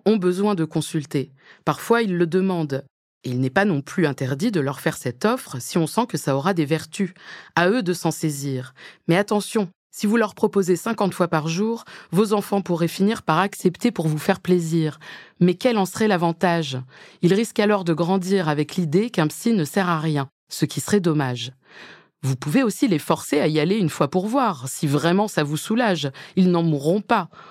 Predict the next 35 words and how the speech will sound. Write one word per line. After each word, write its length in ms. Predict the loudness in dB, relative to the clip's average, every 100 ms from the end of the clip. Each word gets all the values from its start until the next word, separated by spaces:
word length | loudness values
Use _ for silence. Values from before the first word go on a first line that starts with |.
| 0
Au 140 | 2
pire, 420 | 2 0 0 0 -8 _
ça 160 | -2 -2
ne 60 |
servira 480 | 0 -2 -2 0 0
à 40 | 0
rien. 280 | -4 -6 -6 _ _ _ _ _ -20 -20 _ _ _
Pour 180 | -4 2
qu'un 180 | 2
psy 300 | 2 -2 -2
soit 240 | -2 0 0
utilisé 560 | 0 -2 -2 0 0
à 80 | -2
bon 240 | 0 2 0
escient, 480 | -4 -4 -2 -4 -6 -20 -2
il 100 | -2
faut 160 | 0 0
que 100 | 0
la 140 | 0
personne 440 | 0 -2 0 2 2
ait 60 |
un 140 | 2 2
minimum 500 | 2 2 2 2 2
d'envie 380 | 0 0 -2
de 80 | -2
le 100 | -2
consulter. 680 | 0 -2 -2 -8 -6 -6 -6 _ _ -20 -16
Si 140 | -2
on 100 | -2
comprend 440 | 0 -2 0 -2 2
aisément 400 | 0 2 0 -2
cela 320 | -2 -2 -2
pour 160 | -2 -2
les 220 | 0 0
adultes, 480 | 0 0 -2 -8